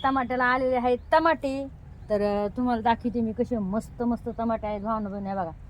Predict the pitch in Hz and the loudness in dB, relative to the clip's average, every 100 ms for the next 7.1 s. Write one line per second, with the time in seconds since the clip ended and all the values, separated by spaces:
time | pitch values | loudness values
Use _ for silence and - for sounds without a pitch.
0 | - - - - - - - - - - | -16 -16 -16 -14 -16 -16 -16 -16 -16 -2
1 | 208 226 196 170 - - 233 233 220 226 | 6 8 8 4 0 2 4 6 6 6
2 | 226 226 214 214 208 202 196 - 233 226 | 6 6 8 8 6 6 4 4 4 6
3 | 240 254 - - - - - - - - | 8 6 4 -10 -20 -20 -20 -20 -20 -18
4 | - - 311 392 370 349 359 359 349 330 | 0 6 8 10 8 6 6 6 8 8
5 | 320 269 254 233 269 208 - - 233 233 | 8 8 8 8 8 6 2 0 2 6
6 | 302 294 277 254 240 320 403 440 359 277 | 6 8 6 4 6 8 10 8 6 2
7 | 349 | 0